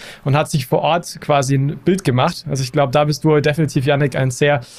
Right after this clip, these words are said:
fachkundiger Experte, was dieses Thema angeht. Und wir freuen uns sehr, Yannick, dass du heute, ähm, bei uns bist und die Einladung angenommen hast.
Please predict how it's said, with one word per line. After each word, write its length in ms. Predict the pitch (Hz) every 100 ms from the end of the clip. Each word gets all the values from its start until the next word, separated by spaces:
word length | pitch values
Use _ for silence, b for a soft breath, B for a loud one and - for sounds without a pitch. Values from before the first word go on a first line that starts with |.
| B B
fachkundiger 640 | - 180 - 185 170 165 170
Experte, 420 | 127 175 175 180
was 160 | 151
dieses 240 | 123 156 -
Thema 240 | 170 160
angeht. 400 | 147 170 156 160 -
Und 180 | 151 139
wir 80 |
freuen 260 | 131 151 156
uns 140 | 143
sehr, 120 | - 151
Yannick, 320 | 147 147 127
dass 160 | 131
du 100 | 143
heute, 400 | 127 139 139 131 -
ähm, 200 | 131 123
bei 160 | 139
uns 140 | 143 127
bist 280 | 135 - -
und 120 | 127
die 100 | 131
Einladung 540 | 139 131 127 127 127
angenommen 400 | 131 131 120 120
hast. 180 | 120